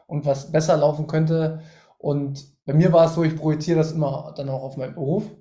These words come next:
hab da gesehen, dass es vielleicht eventuell bestimmte Richtungen gibt, die man, oder Tendenzen, die man erkennt, ne? Also, dass sich zum Beispiel Institutionen ausweiten und aufblähen und, sag ich mal, immer mehr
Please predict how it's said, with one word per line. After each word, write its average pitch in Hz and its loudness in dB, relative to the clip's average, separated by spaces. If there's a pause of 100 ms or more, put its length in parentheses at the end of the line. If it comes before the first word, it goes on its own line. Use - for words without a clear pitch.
hab - -20
da 143 0
gesehen, 151 -2
dass 139 -8
es 135 -12
vielleicht 135 -6
eventuell 139 -4 (280)
bestimmte 156 0
Richtungen 170 -4
gibt, 160 -4
die 156 -2
man, 139 -2
oder 127 -10
Tendenzen, 143 -4
die 143 -2
man 135 -2
erkennt, 165 -2
ne? 139 -6
Also, 123 -12
dass 120 -18
sich 113 -20
zum - -18
Beispiel 139 -12
Institutionen 139 -6
ausweiten 156 2
und 139 -12
aufblähen 151 -2
und, 131 -10
sag 117 -10
ich - -18
mal, 127 -8
immer 156 4
mehr 139 -2